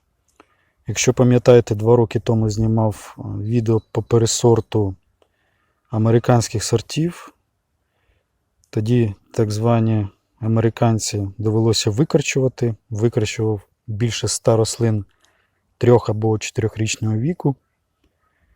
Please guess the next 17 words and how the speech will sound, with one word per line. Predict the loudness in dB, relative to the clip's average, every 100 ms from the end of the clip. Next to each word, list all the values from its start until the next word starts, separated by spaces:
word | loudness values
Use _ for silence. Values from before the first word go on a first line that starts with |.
| _ _ _ _ -8
Ну | -2 0
і |
на | 2
їх | 2 0 0
місце, | 0 0 0
е, | 2 2 -6 -16 -14 -12 -12 -14 -18 _ _
восени | -4 -2 0 0 0
двадцять | 0 -2 -2 -2
першого | -2 0 0
року | 2 0 -2 -4 -4
висаджував | -6 -2 0 0 0 -4 -6 _ _ _ _ _ _ _ _ _ _ _ _ _ _
ось | -8 -4
ці | -2
рослини. | 0 0 2 2 4 4 0 _ _ _ _ _ _ _ -20 _ _ _ _ _ _ _
Це | 0 0
сорт | 2 0 0 -8 -20 -12
Джеферсон. | 0 4 4 2 -2 -2 -4